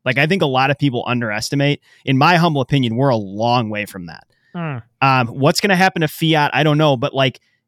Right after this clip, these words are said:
Speaker 1: back to the humanitarian utility,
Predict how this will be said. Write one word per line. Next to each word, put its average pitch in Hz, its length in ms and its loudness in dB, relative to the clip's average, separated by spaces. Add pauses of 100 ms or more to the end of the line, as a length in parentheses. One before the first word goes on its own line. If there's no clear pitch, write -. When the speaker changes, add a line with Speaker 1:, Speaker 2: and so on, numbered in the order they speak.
(260)
Speaker 1:
back 147 340 0
to 147 400 4
the 127 320 2
humanitarian 131 1300 2
utility, 123 840 0